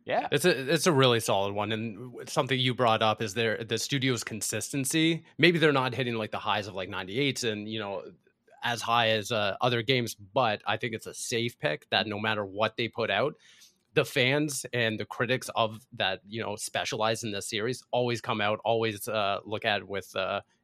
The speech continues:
Speaker 2: and always give it their, their flowers. I don't think that they've ever put out, like, an inherently bad game.
Speaker 1: Well, and this is always part of my consideration. It's not just, okay, how good is the game going to be? But when we're talking about fantasy draft, it's very much, how are the critics gonna receive it? And Steve, you've been kind of pointing out how you think, like, with Remedy,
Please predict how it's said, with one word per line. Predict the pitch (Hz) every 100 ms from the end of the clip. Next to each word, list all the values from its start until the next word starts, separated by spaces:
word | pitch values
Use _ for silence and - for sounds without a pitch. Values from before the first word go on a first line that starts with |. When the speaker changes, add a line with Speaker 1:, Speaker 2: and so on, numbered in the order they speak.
| -
Speaker 2:
and |
always | 185 190
give | 131 160
it | 151
their, | 131 117 98
their | 113
flowers. | 95 98 95 90 92
I | 101
don't | 101 113 110
think | 113
that | 98 107
they've | 95
ever | 92 92
put | 113 101
out, | 82
like, | 95 - -
an | 104
inherently | 95 95 104 98 90 82
bad | 82 82 -
game. | 87 87 78 - _ _ _
Speaker 1:
Well, | 120 143
and | 160 160
this | 190
is | 269
always | 196 156 -
part | 127
of | 117
my | 107
consideration. | 117 92 90 87 82 90
It's | 80
not | 147 165
just, | 160 143 -
okay, | 151 - 104
how | - 151
good | 147 127 123
is | 98
the | -
game | 92 87 85
going | 82 80 76
to | 85
be? | 82 76 71 69
But | 92 85 95
when | 120
we're | 135
talking | 151 139 147 120
about | 98 98 95
fantasy | - 147 165 82
draft, | 80 73 -
it's | 101 98
very | 92 117 135
much, | 101 85 - - _ _
how | - 139
are | 151
the |
critics | 156 131 113 -
gonna | 98 85
receive | - 87
it? |
And | 80
Steve, | - 113
you've | 127 123 -
been | 110
kind | - 107
of | -
pointing | 120 107
out | 98 90 -
how | -
you | 110 104
think, | 120 92
like, | 92 -
with | 104 95
Remedy, | 123 156 98 80